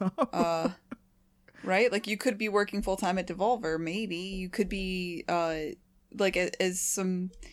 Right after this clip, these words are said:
Speaker 2: you've talked in the past about all the, the various different opportunities that kind of present themselves and stuff.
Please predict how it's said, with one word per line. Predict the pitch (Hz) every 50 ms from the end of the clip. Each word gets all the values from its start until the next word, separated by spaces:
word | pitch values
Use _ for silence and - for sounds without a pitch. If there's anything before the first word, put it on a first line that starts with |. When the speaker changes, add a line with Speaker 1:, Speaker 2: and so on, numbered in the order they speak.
| - - - _
Speaker 2:
you've | - 214 226 208 -
talked | - 277 262 262 -
in | 233
the | 196 196
past | 220 220 226 240 240 -
about | - 185 175
all | 180 185
the, | 185 180 175 226 - -
the | - 185
various | 170 180 185 180 185 190 196 185 185 -
different | - 156 - 190 185 - 185 170 170
opportunities | 165 170 - 180 180 - 185 180 185 175 180 175 175 170 175 180 -
that | - 175 160 - - _ _ _ _ _ _ - _ _ _ - -
kind | - - 185 185 185
of | 190 185 -
present | 202 190 190 180 170 175
themselves | 180 190 190 185 - 196 185 180 180 175 -
and | 196 190
stuff. | - - - 190 185 190 190 - - -